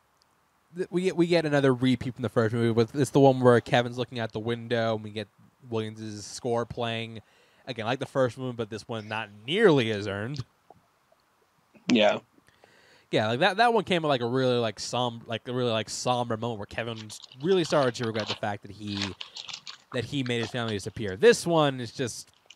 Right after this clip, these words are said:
Speaker 1: there's no reason to do it here.
Speaker 2: No.
Speaker 1: Yeah, you're still, you're still doing fine.
Speaker 2: Yeah.
Speaker 1: Uh, but yeah, this is, this is the next part of the tip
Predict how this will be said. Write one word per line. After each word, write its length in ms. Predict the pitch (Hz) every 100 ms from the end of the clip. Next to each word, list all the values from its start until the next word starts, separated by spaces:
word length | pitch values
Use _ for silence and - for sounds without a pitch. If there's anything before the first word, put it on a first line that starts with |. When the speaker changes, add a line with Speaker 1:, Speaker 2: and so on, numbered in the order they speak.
| - - _ _ _ - 131
Speaker 1:
there's 140 | 185 214
no 180 | 320 208
reason 260 | 247 165
to 80 | 143
do 180 | 131 120
it 100 | 113
here. 220 | 120 92 - _ - - _ _ _ _ _ -
Speaker 2:
No. 440 | 143 120 117 120 _ _ - _ - _ _ _ _ -
Speaker 1:
Yeah, 100 | 196
you're 80 | 151
still, 180 | - 226
you're 120 | 247
still 160 | 427 254
doing 200 | 254 185
fine. 380 | 202 165 107 92 _ _ _ _ _ _ _ _ _ _ _ -
Speaker 2:
Yeah. 240 | 117 113 - _ _ _ _ _ _ _ _ _ _ _ _ _ _ _ _ -
Speaker 1:
Uh, 220 | 139 135
but 100 | 135
yeah, 160 | 127 113
this 180 | 127 127
is, 100 | 131
this 180 | 139
is 60 | 135
the 360 | 131 120 113 113
next 140 | 151
part 160 | - 127
of 40 |
the 40 | 120
tip 200 | -